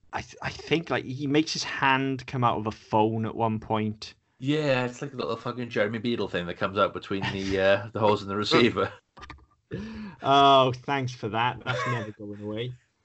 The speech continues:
Speaker 1: I don't think
Speaker 2: <laughs>
Speaker 1: I'll e-, ever be able to look at a photo of Jeremy Beadle again now. Um,
Speaker 2: To be fair, how many photos of Jeremy Beadle are you looking at anyway?
Speaker 1: Yeah, not very often. Yeah, you don't see him so much now. Now he's gone. Like,
Speaker 2: Yeah.
Speaker 1: he was around again for a little while when he died, wasn't he?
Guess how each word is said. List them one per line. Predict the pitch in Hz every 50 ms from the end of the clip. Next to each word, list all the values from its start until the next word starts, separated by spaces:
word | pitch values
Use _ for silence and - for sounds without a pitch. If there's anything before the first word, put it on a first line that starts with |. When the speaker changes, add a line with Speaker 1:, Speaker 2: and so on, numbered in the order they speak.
| - -
Speaker 1:
I | - 135 - 127
don't | 131 131 135 135
think | 131 131
Speaker 2:
<laughs> |
Speaker 1:
I'll | 131 127 127
e-, | 127 127 123 - -
ever | 113 117 113 117
be | 110 123 120 113
able | 113 107 110 107
to | - 110
look | 107 107 -
at | 104 -
a | -
photo | - 113 110 - 104
of | 110 107
Jeremy | - 107 104 107 107 104
Beadle | 104 123 127 135 127
again | 113 113 107 107 113 110
now. | 98 104 113 113 113 - _ _ -
Um, | 131 117 120 117 117 117 117 117 120 - _
Speaker 2:
To | - 131
be | 123 123
fair, | 117 - 104 98 95
how | 92 104 104 98 101
many | 104 104 101 98 98
photos | 92 - 107 95 87 - 87 87 90
of | 85
Jeremy | 78 95 87 87 85 87 85
Beadle | 78 76 92 90 73 85
are | 85
you | 82
looking | 87 85 - 92 85
at | 82
anyway? | 82 82 82 82 82 82 - - _ _ -
Speaker 1:
Yeah, | 185 190 196 196 190 180 180
not | 185 202 190 175
very | 190 190 185 185
often. | 190 180 175 - - 127 110 101 101 - - _ _ _
Yeah, | - 147 143 143 139 127 113
you | 107 123 139
don't | 147 160 165 151
see | - - - 180
him | 175 151
so | - - 139
much | 127 123 117 120 - -
now. | 95 92 98 113
Now | 117 123 131 135
he's | 135 131 127 123 127 - - _
gone. | - 127 117 107 110 113 113 110 113 - _ _ -
Like, | 117 113 113 113 - -
Speaker 2:
Yeah. | 113 110 107 104 101 101 104 107
Speaker 1:
he | 104 147
was | 143 -
around | 160 170 170 170 156
again | 147 147 139 123
for | 127 123 120
a | 117
little | 113 - - 104
while | 104 101 98 107 123 127
when | 120 113 107
he | 104
died, | 104 95 95 107 117 123 123
wasn't | 135 139 135
he? | 117 104 110 -